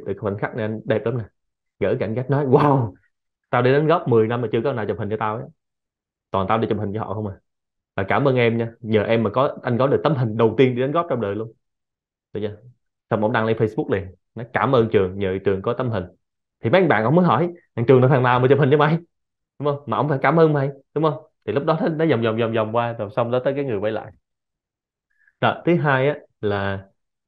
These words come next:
mình sẽ làm chụp những khoảnh khắc người khác. Ví dụ như là Trường làm speaker, ai chụp hình cho mình thì mình không biết. Nhưng mà những người làm speaker thì mình hiểu cái tâm lý của họ. Thì mình cũng chụp hình với họ, hay là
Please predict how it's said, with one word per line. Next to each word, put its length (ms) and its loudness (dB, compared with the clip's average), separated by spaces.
mình 200 -2
sẽ 240 0
làm 520 0
chụp 140 2
những 140 -2
khoảnh 160 -2
khắc 180 -4
người 120 -2
khác. 140 -2
Ví 80 -4
dụ 100 0
như 120 0
là 160 2
Trường 140 0
làm 140 -4
speaker, 440 2
ai 160 0
chụp 120 2
hình 120 0
cho 60 0
mình 160 0
thì 60 -2
mình 120 -2
không 120 -6
biết. 200 2
Nhưng 120 -2
mà 140 -2
những 280 2
người 100 4
làm 120 0
speaker 440 0
thì 60 0
mình 100 -2
hiểu 240 -2
cái 140 0
tâm 120 0
lý 160 4
của 60 -2
họ. 200 -6
Thì 80 -4
mình 120 -2
cũng 120 -2
chụp 160 -2
hình 140 -4
với 100 -4
họ, 140 -2
hay 80 -4
là 60 -2